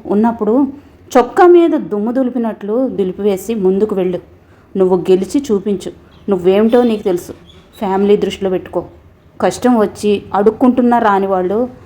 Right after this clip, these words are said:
నువ్వు గెలవటానికి సహించక అడ్డుగా వచ్చినా వెనుదిరగ. నీ లైఫ్ నీది.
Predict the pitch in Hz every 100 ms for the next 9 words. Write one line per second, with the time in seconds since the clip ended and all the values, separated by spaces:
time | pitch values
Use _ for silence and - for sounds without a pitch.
0 | - 196 208 175 180 196 214 240 233 240
1 | - 202 - 240 240 233 220 208 185 175
2 | 185 196 220 208 - 202 196 240 - _
3 | _ _ 185 196 185 185 214 240 233 214
4 | 220 240 220 208